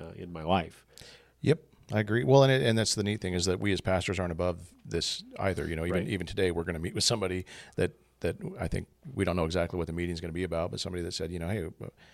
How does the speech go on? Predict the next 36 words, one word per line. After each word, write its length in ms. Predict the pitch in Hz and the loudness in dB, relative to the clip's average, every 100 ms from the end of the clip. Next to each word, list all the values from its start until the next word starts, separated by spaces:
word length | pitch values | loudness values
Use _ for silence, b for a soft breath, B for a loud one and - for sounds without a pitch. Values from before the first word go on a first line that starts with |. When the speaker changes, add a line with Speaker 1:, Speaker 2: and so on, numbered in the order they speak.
| B B B | B B B
Speaker 2:
got, 240 | - 82 - | -8 -6 -4
got 160 | - | -4
something 220 | - 90 90 | -2 0 0
I 60 | |
need 60 | 87 | 0
to 60 | |
talk 200 | 80 104 | 0 0
to 80 | 104 | 0
you 60 | 87 | -4
guys 120 | 80 | -4
about, 240 | 80 78 - | -4 -4 -4
kind 160 | 87 | -4
Speaker 1:
Yeah. 60 | 87 | -2
Speaker 2:
of 60 | |
a 20 | 80 | 0
bone 180 | 90 | -2
to 60 | 90 | -2
pick." 300 | - 82 - | -2 -4 -4
And, 180 | 80 78 B B B B | -8 -10 B B B B
and 160 | 82 85 | -2 0
I, 120 | - | 0
we 120 | 104 | 2
don't 100 | 98 | 2
know 60 | 92 | 4
what 120 | 90 | 4
it's 100 | 87 | 2
gonna 120 | 95 85 | -2 0
be, 140 | 107 | 0
but 100 | - | 0
it's 80 | 85 | -2
possible 360 | 90 95 - 90 | 0 0 0 -2
that 60 | |
we've 140 | 90 87 | -2 -2
done 140 | 85 | -2
something 340 | 82 85 101 95 | -4 -6 -4 -4
that, 160 | 82 | -6